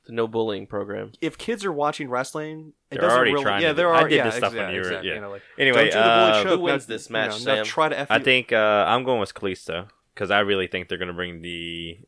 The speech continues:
Speaker 3: Cruiserweight division to SmackDown.
Speaker 1: What's
Speaker 3: I think
Speaker 1: his special move called?
Speaker 3: That's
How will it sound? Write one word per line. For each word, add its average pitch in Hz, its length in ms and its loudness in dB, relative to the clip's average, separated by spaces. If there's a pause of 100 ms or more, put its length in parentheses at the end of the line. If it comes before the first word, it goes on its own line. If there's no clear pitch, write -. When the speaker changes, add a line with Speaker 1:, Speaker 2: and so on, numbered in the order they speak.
Speaker 3:
Cruiserweight 90 360 -4
division 82 500 -12
to 82 560 -12
SmackDown. - 460 -12 (160)
Speaker 1:
What's 120 140 -8
Speaker 3:
I - 40 -4
think 175 60 -4
Speaker 1:
his 151 80 -6
special 151 340 -8
move 156 140 -6
called? 165 300 -8 (380)
Speaker 3:
That's - 460 -12